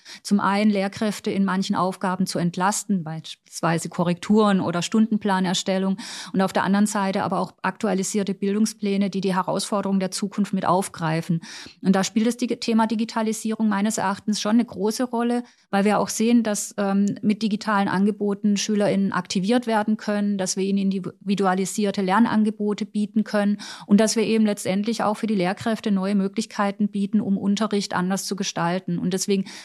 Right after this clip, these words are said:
mir liegt's am Herzen, aber ich würde es niemals gegenüber den anderen ausspielen, weil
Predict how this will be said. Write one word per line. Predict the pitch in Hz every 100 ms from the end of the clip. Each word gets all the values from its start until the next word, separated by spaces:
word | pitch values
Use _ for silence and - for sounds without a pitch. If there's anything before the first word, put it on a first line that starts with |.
| -
mir | 226
liegt's | 240 240 -
am | 196
Herzen, | 180 185 208 240
aber | 233 202
ich | 202 208
würde | 202 202
es | 208
niemals | 214 214 202 -
gegenüber | 202 202 196 196
den | 196
anderen | - 196 202
ausspielen, | - 202 220 - 190 202
weil | 190 185 180